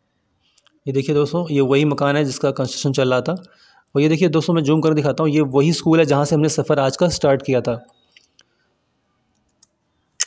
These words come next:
दोस्तों, पूरी तरह से दाखिल खारिज ज़मीन है। आप जब उसको परचेज़ करते हैं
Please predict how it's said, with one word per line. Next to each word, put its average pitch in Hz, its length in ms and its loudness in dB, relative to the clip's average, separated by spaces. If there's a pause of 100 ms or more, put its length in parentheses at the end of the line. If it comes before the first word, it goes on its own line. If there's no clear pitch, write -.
(1300)
दोस्तों, 165 320 -2
पूरी 160 240 0
तरह 156 180 2
से 156 140 0
दाखिल 143 280 0
खारिज 147 260 0
ज़मीन 143 260 4
है। 151 120 0 (1080)
आप 139 240 2
जब 139 80 -2
उसको 139 200 -6
परचेज़ 143 360 0
करते 147 300 0
हैं 170 220 0